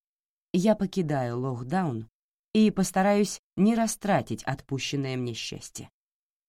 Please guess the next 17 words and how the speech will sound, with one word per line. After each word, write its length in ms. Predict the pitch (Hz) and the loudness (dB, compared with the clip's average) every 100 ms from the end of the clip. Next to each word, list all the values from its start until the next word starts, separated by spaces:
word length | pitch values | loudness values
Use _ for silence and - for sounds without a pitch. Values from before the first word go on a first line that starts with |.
| - | -4
Да 160 | 165 | -2
простит 380 | 180 180 - 233 | 0 -4 -4 -4
вас 180 | 151 123 | -4 -2
Господь 540 | 135 135 - 113 - _ _ - | -4 -8 -8 -10 -10 _ _ -4
за 160 | 143 | -2
всё 280 | - - 151 | -2 -2 0
то 120 | 143 | 0
лицемерие, 640 | 135 135 135 147 185 123 104 _ _ _ _ | -2 -4 -2 0 0 -2 -6 _ _ _ _
что 220 | - 196 170 | 0 2 2
с 80 | |
такой 280 | - 180 180 | 0 2 4
лёгкостью 640 | 175 202 196 - - 139 135 _ - | 4 2 0 -6 -4 -4 -6 _ 0
исповедуют 800 | 165 - 139 143 131 127 - | 0 0 -4 -2 -2 -4 -6
в 60 | 113 | -8
этом 260 | 110 104 104 | -8 -10 -10
доме. 340 | 95 113 170 _ _ _ _ _ _ _ _ _ | -12 -14 -20 _ _ _ _ _ _ _ _ _
Виктория. 540 | 156 - - 113 - | -12 -10 -14 -16 -18